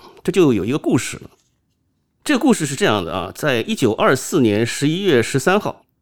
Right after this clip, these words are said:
有一个自称是北大的教授杨树达，那么，那么一个青年学生突然去访问鲁迅。那鲁迅接待了他，知道他不是杨树达，其实鲁迅当然跟杨树达也没有那么熟，但是知道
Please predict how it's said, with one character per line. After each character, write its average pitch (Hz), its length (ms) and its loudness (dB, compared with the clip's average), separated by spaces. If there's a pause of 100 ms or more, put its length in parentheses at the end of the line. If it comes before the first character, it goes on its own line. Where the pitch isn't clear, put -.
(240)
有 156 180 4
一 202 100 2
个 196 320 4
自 208 240 -6
称 277 180 2
是 - 120 -2
北 110 120 0
大 131 140 2
的 127 60 0
教 147 180 0
授 107 220 -4
杨 101 120 -2
树 113 140 -2
达， 73 240 -8 (540)
那 101 80 -2
么， 110 180 0
那 135 80 2
么 120 60 6
一 113 100 0
个 117 80 -2
青 208 220 0
年 160 120 4
学 135 160 0
生 151 140 2
突 165 140 -2
然 151 100 2
去 - 80 -2
访 95 220 -2
问 220 120 2
鲁 101 140 2
迅。 - 160 -12 (540)
那 185 280 2
鲁 143 120 4
迅 202 180 2
接 220 160 0
待 220 120 2
了 127 60 4
他， 135 120 2
知 208 120 -6
道 180 120 0
他 156 80 0
不 160 180 -2
是 190 140 2
杨 101 120 2
树 95 120 -6
达， 71 120 -10
其 - 120 -12
实 135 80 -4
鲁 139 120 -2
迅 165 160 2
当 175 140 2
然 170 100 2
跟 175 160 2
杨 156 120 2
树 160 80 -2
达 151 100 2
也 110 60 2
没 123 80 2
有 165 60 2
那 175 100 2
么 117 80 2
熟， 101 260 -6
但 139 140 0
是 139 80 0
知 151 120 -8
道 117 380 -4